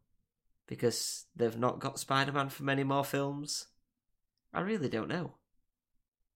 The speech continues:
And the other question it brings up is, is why?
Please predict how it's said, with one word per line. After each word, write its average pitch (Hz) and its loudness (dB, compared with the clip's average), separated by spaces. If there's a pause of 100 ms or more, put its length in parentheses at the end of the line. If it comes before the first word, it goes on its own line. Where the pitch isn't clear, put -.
(360)
And 147 2
the 156 6
other 240 2
question 127 0
it - 0
brings 104 -2
up - -6
is, 110 -2 (160)
is 123 -2
why? 120 0